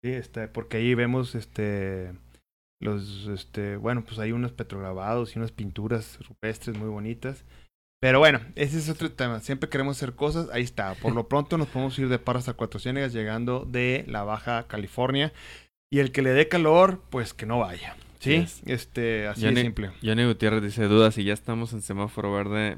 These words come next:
Speaker 2: ¿podríamos tener rodadas en Nuevo León?" No, ese semáforo verde nada más aplica para cosas políticas, Johnny. Para todo lo demás, nos pintan el dedo en todos lados en Nuevo León. Ahorita, si quieren carreras,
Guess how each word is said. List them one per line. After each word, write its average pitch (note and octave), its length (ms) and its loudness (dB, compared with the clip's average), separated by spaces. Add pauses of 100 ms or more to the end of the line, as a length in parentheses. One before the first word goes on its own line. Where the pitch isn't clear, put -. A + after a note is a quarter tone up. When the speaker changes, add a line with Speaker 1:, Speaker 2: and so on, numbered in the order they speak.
Speaker 2:
¿podríamos G2+ 420 -4
tener F#2+ 220 0 (160)
rodadas G2 380 2
en G2+ 60 -2
Nuevo F2 220 2
León?" F#2+ 340 2 (960)
No, G#2 140 4
ese G#2+ 160 -2
semáforo A2 420 2
verde G2 200 4
nada G#2 100 2
más F#2+ 160 -2
aplica G#2 400 -4
para F2+ 220 0
cosas G2 500 -4
políticas, F2 1000 -8
Johnny. F2 320 -4 (160)
Para F2+ 180 -4
todo G#2+ 160 -2
lo G#2 100 2
demás, G2+ 640 -2
nos F2+ 340 -6
pintan F#2+ 340 -6
el F2+ 160 -2
dedo F2+ 440 0
en E2+ 120 -8
todos F2+ 260 -2
lados F2 320 -2
en F#2 60 -6
Nuevo E2 180 -6
León. E2 240 -10 (120)
Ahorita, F2 460 -2
si F#2+ 120 -14
quieren A2+ 240 2
carreras, A#2 500 4